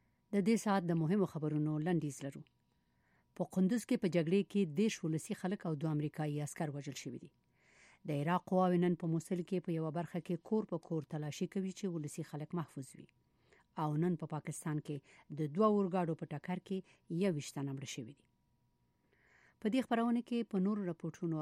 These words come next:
علاوه د آشنا ټیک پروګرام لرو، مګر دا پروګرام د وخته ثبت شوی دی. اوس زه زیبا خادم د دې ساعت خبرونه وایم. د کندوز والي اسدالله امرخیل ویلي دي چې دېرش تنه ملکي وګړي په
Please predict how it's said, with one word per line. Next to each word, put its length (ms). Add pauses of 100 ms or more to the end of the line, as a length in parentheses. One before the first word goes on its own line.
(160)
علاوه 280 (100)
د 20 (160)
آشنا 240 (100)
ټیک 220
پروګرام 400
لرو، 180 (100)
مګر 240
دا 140
پروګرام 380
د 120
وخته 260
ثبت 220
شوی 200
دی. 80 (340)
اوس 220 (120)
زه 80 (120)
زیبا 300
خادم 280 (100)
د 120
دې 160
ساعت 340
خبرونه 420
وایم. 200 (1900)
د 120
کندوز 380
والي 180 (160)
اسدالله 400 (140)
امرخیل 420
ویلي 320
دي 120
چې 80 (140)
دېرش 220
تنه 240
ملکي 260
وګړي 400
په 40